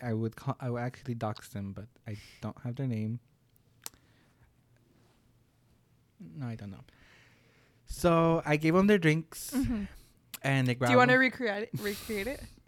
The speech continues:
Speaker 1: <laughs> Let me tell the story and then we
Speaker 2: Right.
Speaker 1: recreate it. And actually, okay, we could try it.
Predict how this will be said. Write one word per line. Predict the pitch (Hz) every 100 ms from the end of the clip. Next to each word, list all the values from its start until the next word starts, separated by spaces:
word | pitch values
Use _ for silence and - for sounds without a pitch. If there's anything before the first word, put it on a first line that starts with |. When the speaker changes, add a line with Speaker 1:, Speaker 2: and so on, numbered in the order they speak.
| _
Speaker 1:
<laughs> | _ _ _ -
Let | 139 147
me | 160
tell | 156
the | 131
story | - 117 110
and | 107
then | 104
we |
Speaker 2:
Right. | 90 78
Speaker 1:
recreate | - - -
it. | _ _ _ _ _ _ _ _ _ -
And | 147 147 143 139 135 131 127 120 _ _ _ _ _ _ _ _
actually, | 156 156 175 175 156 147
okay, | 127 117
we | 110
could | -
try | -
it. | 98